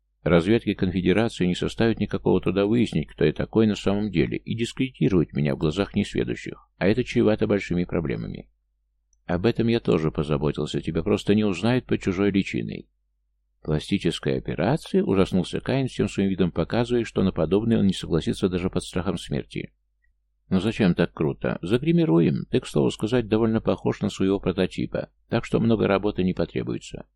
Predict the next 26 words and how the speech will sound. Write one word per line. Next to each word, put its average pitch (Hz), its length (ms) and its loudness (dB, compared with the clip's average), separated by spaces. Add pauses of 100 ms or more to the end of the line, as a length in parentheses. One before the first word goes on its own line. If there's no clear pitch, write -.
(320)
И 117 100 2
потом 151 340 2
ты 101 120 2
в 95 60 2
данной 107 300 2
роли 113 200 2
пробудешь 101 460 -2
недолго, 80 440 2
исполнишь 101 400 0
свою 71 220 -2
функцию 117 460 -2
и 90 40 0
всё. - 320 -10 (520)
Так 85 180 0
что - 120 -2
они 87 140 2
ничего 92 420 4
сделать 107 280 0
просто 95 300 -2
не 101 120 2
успеют, 64 420 -2
даже 80 240 0
если - 200 -2
как-то - 340 -4
догадаются». 69 680 -2 (1500)
«Ясно». 82 640 0